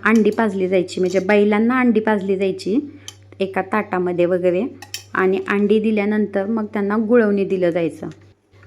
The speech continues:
गुळवणी म्हणजे ना, गुळ फक्त मिक्स केलेला असायचा पाण्यामध्ये आणि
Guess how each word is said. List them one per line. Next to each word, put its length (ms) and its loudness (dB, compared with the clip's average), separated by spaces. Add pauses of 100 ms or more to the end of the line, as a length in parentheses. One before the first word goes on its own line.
(140)
गुळवणी 340 6
म्हणजे 360 2
ना, 160 0 (300)
गुळ 220 8
फक्त 220 -6
मिक्स 240 0 (160)
केलेला 280 2
असायचा 280 -4
पाण्यामध्ये 600 -2 (440)
आणि 200 0